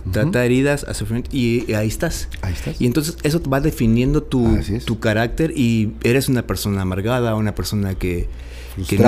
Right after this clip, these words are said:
Speaker 2: Frustrada,
Speaker 1: confía,
Speaker 2: una persona
Speaker 1: cerrada.
Speaker 2: cerrada, no, no escucha a nadie, eh, simplemente. Pero cuando eres libre, cuando tienes el conocimiento y la luz de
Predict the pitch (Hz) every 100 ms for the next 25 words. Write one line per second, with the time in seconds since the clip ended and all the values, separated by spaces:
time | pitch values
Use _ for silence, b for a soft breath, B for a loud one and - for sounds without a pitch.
0 | 123 113 107 107 120 123 139 123 117 117
1 | 117 123 110 110 90 95 101 104 95 98
2 | 101 107 107 107 101 101 107 - B B
3 | - 110 - 120 101 90 110 113 107 98
4 | 98 95 B B B B - - 90 85
5 | 85 85 82 - - - - 127 135 135
6 | 139 143 - 98 - - - 101 104 101
7 | 95 B B B - 92 90 104 117 117
8 | 139 110 95 - 80 80 107 110 117 113
9 | 101 95 - 98 110 110 92 87 95 113
10 | 110 -